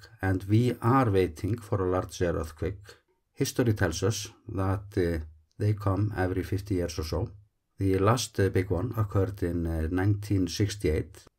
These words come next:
and the one before that one was in, uh, nineteen twenty-nine. And, uh, when we take a look at the location, at the earthquakes where they are now, they are in a known, uh, earthquake region, but a bit off though.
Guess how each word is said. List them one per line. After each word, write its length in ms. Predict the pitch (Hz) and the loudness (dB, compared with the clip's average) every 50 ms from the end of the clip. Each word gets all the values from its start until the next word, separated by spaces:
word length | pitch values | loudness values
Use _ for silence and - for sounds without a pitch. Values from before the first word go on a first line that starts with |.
| _ _ _ | _ _ _
and 340 | - 95 95 95 95 90 87 | -2 0 2 4 2 2 0
the 120 | - 95 92 | 0 0 0
one 220 | 87 82 101 107 | 0 0 0 -2
before 380 | - - 113 101 - 95 92 90 | 0 -2 -2 0 0 0 0 0
that 220 | 87 80 78 - | -2 -4 -4 -6
one 220 | - - 123 - - - _ - | -4 -6 -6 -6 -8 -20 _ -8
was 300 | 82 85 85 80 - 101 | -6 -6 -6 -6 -6 -6
in, 180 | 87 90 87 | -4 -2 -2
uh, 40 | 85 | 0
nineteen 520 | 92 98 104 101 101 101 - 92 90 87 | 2 4 4 4 4 2 -2 -2 -2 -2
twenty-nine. 640 | 80 - 98 87 - - 87 76 69 71 87 - - - - _ _ _ _ _ _ _ | -2 -2 -2 -4 -2 -4 -4 -4 -2 -4 -4 -6 -8 -10 -18 _ _ _ _ _ _ _
And, 340 | - 95 95 92 90 95 87 - - 92 | -2 0 2 2 2 2 0 -2 0 0
uh, 140 | 90 90 90 | 2 2 4
when 180 | 101 110 135 | 4 4 4
we 80 | 139 131 | 2 2
take 240 | - 139 127 127 - | 0 0 -2 0 0
a 40 | 123 | 0
look 200 | 123 123 110 - | 0 0 0 0
at 100 | 110 107 | -2 0
the 140 | - 104 | 2 4
location, 640 | 107 110 110 110 - 87 78 - 73 85 104 101 - - - _ _ _ _ _ _ - | 4 4 4 4 2 0 2 2 0 0 0 -2 -4 -14 -20 _ _ _ _ _ _ -6
at 100 | 98 101 - | -6 -2 0
the 80 | 95 | -2
earthquakes 580 | 98 101 - - 90 87 101 - - - - - 110 104 | -2 -2 -2 -2 -4 -4 -2 -6 -10 -12 -12 -14 -10 -4
where 160 | 90 90 90 | -2 -2 -2
they 160 | 92 90 85 | 0 -2 -2
are 240 | 85 87 90 87 87 | -2 0 0 0 0
now, 340 | 87 82 76 76 78 - 80 - - - _ _ _ _ _ _ _ | 0 0 0 0 -2 -4 -6 -8 -14 -20 _ _ _ _ _ _ _
they 180 | - 87 92 85 82 - | -6 -4 -4 -4 -2 2
are 300 | 110 120 127 147 156 - | 4 4 4 4 2 0
in 340 | 104 123 123 113 107 107 | -2 -2 0 2 4 4
a 120 | 101 98 98 | 4 4 2
known, 360 | 98 95 95 95 92 90 87 | 2 2 2 0 0 0 -2
uh, 220 | 85 85 85 87 95 - | -4 -6 -8 -10 -8 -6
earthquake 340 | 92 92 - - 98 90 - | -6 -6 -4 -2 -4 -2 -2
region, 440 | 80 82 76 76 - - 87 101 101 - - - | -2 -2 -2 -4 -4 -6 -4 -6 -6 -6 -4 -4
but 180 | 92 87 - | -2 0 2
a 60 | 107 101 | 0 0
bit 440 | 101 - - 156 160 - - _ - - | 0 -2 -4 -6 -6 -6 -10 _ -14 -2
off 220 | - 117 107 - | -2 0 0 0
though. 280 | - 90 80 73 71 73 | -2 -2 0 0 -2 -4